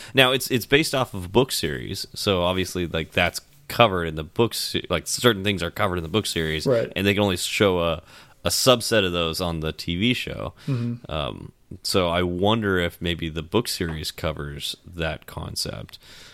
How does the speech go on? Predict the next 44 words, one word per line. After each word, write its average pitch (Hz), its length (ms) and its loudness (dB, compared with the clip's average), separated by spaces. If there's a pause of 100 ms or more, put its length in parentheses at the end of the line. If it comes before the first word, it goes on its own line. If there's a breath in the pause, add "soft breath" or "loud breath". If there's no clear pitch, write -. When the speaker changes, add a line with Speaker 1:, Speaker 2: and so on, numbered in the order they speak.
(220 soft breath)
Speaker 1:
um, - 460 -6 (140)
because, 92 320 2
again, 90 380 2
like, 78 200 -4
the 85 100 -2
stuff - 200 4
that's 95 220 0
in 95 80 2
the 82 80 -2
T 101 160 0
V 107 120 2
show 78 240 -2
is 76 200 -6 (420)
definitely 80 840 2
in 80 460 -2 (160)
the, 76 400 -4
the - 120 -10
books, - 520 -2
Speaker 2:
Mm-hmm. 117 260 -4 (320 loud breath)
Speaker 1:
um, - 280 -12 (400)
'cause - 400 -8
they 69 100 -6
just 123 180 -6
Speaker 2:
Right. 98 140 -2
Speaker 1:
cover 95 300 4
more. - 400 -12
Speaker 2:
<laughs> - 80 -20
Right. 123 260 4
Speaker 1:
<laughs> 151 220 2
So, 98 280 0 (300 loud breath)
yeah, 131 140 6
Speaker 2:
Yeah. 120 40 4
Speaker 1:
I 95 40 0
don't 110 140 4
know. 135 120 6
I 90 140 2
just, 98 120 -2
I'd 101 120 4
be 98 80 -4
curious 98 260 0
what 92 100 -2
they 85 100 0
left 82 200 0
out. 90 260 0